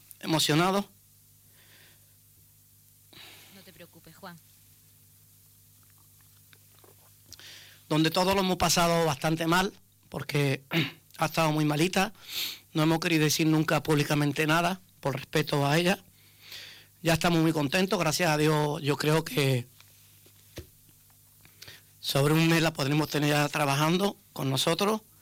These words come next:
Speaker 1: Ella es un pilar fundamental de este proyecto. Ella es mi secretaria de organización, ella es mi consejera y ella es la que me avisa muchas veces de cuando llega alguna tormenta para que me, me tape, ¿no? Ponga el paraguas, ¿no?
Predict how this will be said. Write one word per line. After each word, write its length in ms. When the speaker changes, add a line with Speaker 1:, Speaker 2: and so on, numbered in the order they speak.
Speaker 1:
Ella 240
es 160
un 160
pilar 460
fundamental 680
de 60
este 180
proyecto. 580
Ella 200
es 60
mi 120
secretaria 520
de 40
organización, 800
ella 260
es 60
mi 140
consejera 680
y 140
ella 220
es 40
la 140
que 80
me 100
avisa 260
muchas 280
veces 400
de 80
cuando 320
llega 180
alguna 280
tormenta 480
para 180
que 140
me, 440
me 140
tape, 320
¿no? 160
Ponga 240
el 80
paraguas, 440
¿no? 120